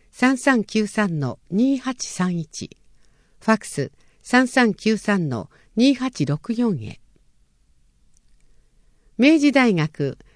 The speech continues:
リバティアカデミー泉キャンパス講座。日本近代文学と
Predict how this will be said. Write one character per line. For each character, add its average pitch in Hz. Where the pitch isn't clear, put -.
リ 208
バ 285
テ 269
ィ 226
ア 208
カ 247
デ 190
ミ 135
ー -
泉 262
キ 254
ャ 254
ン 233
パ 226
ス -
講 175
座。 -
日 220
本 254
近 277
代 254
文 226
学 180
と 139